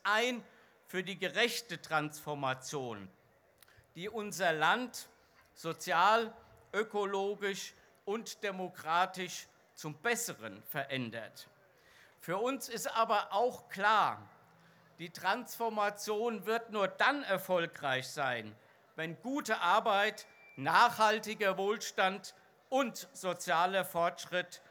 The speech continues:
zum Leitmotiv erhoben wird. Und ob die Transformation erfolgreich ist oder nicht, gest-,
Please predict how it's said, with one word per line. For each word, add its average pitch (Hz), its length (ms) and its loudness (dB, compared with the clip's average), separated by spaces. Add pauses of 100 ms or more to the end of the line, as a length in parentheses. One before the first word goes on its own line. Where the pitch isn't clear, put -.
(200)
zum 165 280 -8
Leitmotiv 165 1000 -2
erhoben 143 520 -4
wird. 107 380 -14 (1200)
Und 165 120 -6
ob 226 240 -2
die 262 140 -2
Transformation 220 1080 0
erfolgreich 190 960 -4
ist - 420 -10
oder 165 320 -4
nicht, - 520 -8 (560)
gest-, - 260 -12